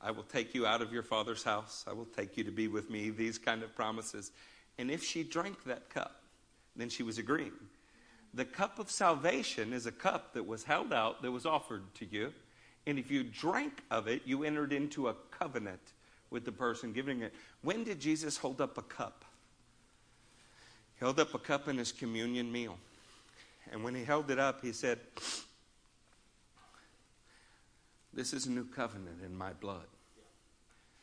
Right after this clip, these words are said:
You know what he's saying? He's saying, "I am about to make that new covenant with you. I'm going to renew your covenant, but it's going to cost me something.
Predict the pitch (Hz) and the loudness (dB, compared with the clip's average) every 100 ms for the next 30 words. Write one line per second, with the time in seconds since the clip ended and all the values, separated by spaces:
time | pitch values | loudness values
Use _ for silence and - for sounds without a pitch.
0 | - - - 240 214 165 - - - 202 | -20 -16 -6 0 0 0 -2 -4 -6 -10
1 | 190 - - - - _ _ _ _ _ | -14 -18 -20 -20 -20 _ _ _ _ _
2 | _ - _ _ - - 123 110 - 180 | _ -20 _ _ -20 -14 -10 -6 -2 -2
3 | 151 117 113 - _ _ - _ _ _ | -4 -8 -14 -20 _ _ -20 _ _ _
4 | - - - 156 107 95 107 139 147 101 | -10 -6 -2 -2 -4 -8 -6 -4 -2 -4
5 | - - - - _ _ - - 117 120 | -6 -14 -18 -20 _ _ -20 -12 -6 -4
6 | 131 - - 101 82 101 113 151 - - | -4 -8 -6 -4 -4 -8 -4 -4 -6 -4
7 | 135 131 101 78 - 98 95 98 120 117 | -4 -2 -6 -8 -10 -8 -6 -4 -4 -4
8 | - 104 95 98 95 110 127 156 165 156 | -6 -8 -6 -6 -6 -6 -4 -4 -6 -10
9 | - - - 120 117 - 139 131 101 - | -18 -20 -6 -6 -4 -2 -2 0 -4 -4
10 | 101 110 - 127 123 113 120 139 131 - | -6 -6 -2 0 0 -2 -2 0 2 0
11 | 113 117 101 101 82 - | -4 -4 -2 -4 -6 -14